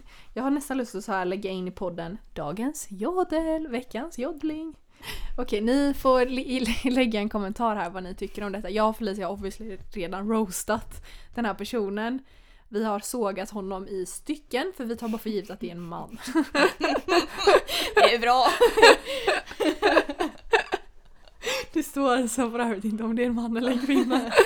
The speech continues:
Speaker 1: <laughs> Då står det så här. Det här är också för övrigt i, eh, Göteborg.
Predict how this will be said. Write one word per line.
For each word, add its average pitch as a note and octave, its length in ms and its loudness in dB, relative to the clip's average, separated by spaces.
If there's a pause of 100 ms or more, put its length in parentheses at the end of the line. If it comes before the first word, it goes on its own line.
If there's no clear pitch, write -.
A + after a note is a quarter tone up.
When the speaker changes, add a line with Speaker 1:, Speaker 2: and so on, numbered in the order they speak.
(160)
Speaker 1:
<laughs> A#4 340 -8
Då F4+ 120 0
står E4+ 140 4
det B3 100 4
så A#3+ 80 -4
här. A#3 280 -2 (880)
Det A#3+ 180 -6
här D#4+ 140 4
är G#3+ 80 4
också G#3 300 -2
för A3+ 120 -2
övrigt G3 320 -2
i, F3+ 240 -2 (180)
eh, F3 300 -6
Göteborg. - 960 2